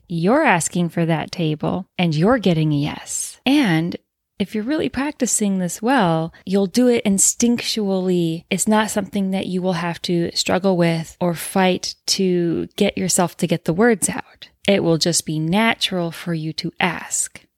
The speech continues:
We were at a used car lot looking for a car for my son, and the car salesman is charismatic. He is trying to make a sale. He's pulling out all the tools.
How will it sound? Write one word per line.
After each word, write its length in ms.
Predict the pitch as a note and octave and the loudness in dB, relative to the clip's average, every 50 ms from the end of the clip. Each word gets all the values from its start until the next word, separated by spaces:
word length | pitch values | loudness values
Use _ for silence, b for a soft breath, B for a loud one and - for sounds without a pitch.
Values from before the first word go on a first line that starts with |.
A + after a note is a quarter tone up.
| _ - | _ -2
We 200 | G#3 G#3+ A3+ A3+ | 0 2 2 4
were 80 | A3 | 4
at 140 | G#3 G3+ G3 | 2 2 2
a 60 | G3 | 2
used 380 | F#3+ F#3 F#3 F#3 F3+ - - - | 2 2 2 0 0 -2 -6 -8
car 260 | - - G3+ G3 G3+ | -8 -4 -2 -2 0
lot 460 | F#3+ F#3 F3 E3+ F3 F#3+ - - - - - | 0 0 0 -2 -2 -4 -6 -10 -10 -6 -6
looking 280 | F3+ - - F#3 F3+ | -2 0 0 0 0
for 200 | E3+ - F#3+ F#3 | 0 2 0 0
a 40 | E3+ | 0
car 220 | - - F#3 E3+ | 0 -2 -2 -4
for 140 | E3 - F#3 | -2 -2 -4
my 160 | E3+ E3 E3 | -2 -2 -2
son, 520 | D#3+ - - F#3 E3+ E3 D#3+ D#3+ E3 E3+ E3+ _ | -2 -2 0 0 0 0 0 -2 -4 -6 -4 _
and 160 | G#3 G3+ G3 | 0 2 2
the 40 | G3 | 2
car 260 | - G#3+ G#3 G3 G3 | 2 2 2 2 2
salesman 640 | F#3 - G3+ F#3+ F#3 F3+ G3 F#3+ F#3+ F#3 F3+ F3+ F3+ | 2 0 0 -2 -2 0 -2 0 0 0 0 0 0
is 360 | F3+ F3 E3+ E3 E3 - - - _ - | 0 0 0 0 -2 -4 -6 -8 _ -10
charismatic. 760 | - - D#3+ D#3+ E3 F3 A#3+ A#3+ B3 B3 A#3+ A#3 A#3 - - | -6 -2 -2 -2 -2 0 0 2 2 2 2 2 0 -2 -6
He 280 | - - - F3 E3+ E3+ | -12 -8 -4 -2 0 0
is 260 | D#3+ D#3 D#3+ - - | 0 0 -2 -4 -6
trying 360 | - - F#3 F3 E3+ E3+ E3 | -6 -4 -2 0 0 0 0
to 100 | - - | -2 -4
make 240 | E3+ D#3+ D#3+ - - | -4 -4 -4 -6 -6
a 40 | A3 | -6
sale. 680 | - - B3 A#3+ A#3 A#3 A3+ A3 G#3+ G#3+ G#3 G#3 G#3 - _ _ - | -2 0 2 4 4 4 4 2 2 0 -2 -4 -6 -10 _ _ -10
He's 200 | - F#3+ E3 - | -8 -6 -6 -4
pulling 300 | - G3 F#3+ F#3 F#3 F#3 | -2 -2 0 0 2 2
out 140 | F3+ F3+ | 2 2
all 160 | F3+ F3 F3+ F3 | 2 2 2 2
the 80 | F3+ | 0
tools. 640 | - - F#3+ F3+ F3 E3+ D#3 D3 D3 - - - - | -2 -2 0 2 2 2 2 0 0 -2 -4 -6 -8